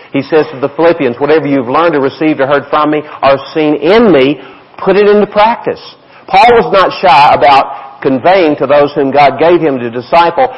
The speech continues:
to follow his teaching as well as his example. But when you know what the Scripture teaches about the Apostle Paul, and at the same time when you know what the Bible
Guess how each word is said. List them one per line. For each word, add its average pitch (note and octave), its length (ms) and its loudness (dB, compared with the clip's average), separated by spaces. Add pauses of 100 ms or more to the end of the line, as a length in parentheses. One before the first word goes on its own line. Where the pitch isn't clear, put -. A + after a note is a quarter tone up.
(160)
to C#3+ 180 -4
follow F3+ 480 4
his F3+ 440 0 (460)
teaching G3+ 520 -2
as C#3 200 0
well G3 300 2
as D3 280 2 (240)
his F#3 140 -2
example. G3 540 -2 (760)
But F3+ 160 0
when G3 120 2
you F#3+ 140 4
know F#3 680 2 (100)
what F3 160 0
the - 80 -8
Scripture - 420 -4
teaches D3 400 -4
about D3 260 2
the C#3+ 80 0
Apostle F#3+ 560 0
Paul, C3 320 4 (240)
and D#3 140 0
at D#3 80 -2
the D#3 80 -4
same A#3+ 340 0
time D3 300 -2
when D#3+ 140 0
you D#3 80 2
know E3+ 160 4
what E3 120 0
the C#3 60 -6
Bible C#3 340 2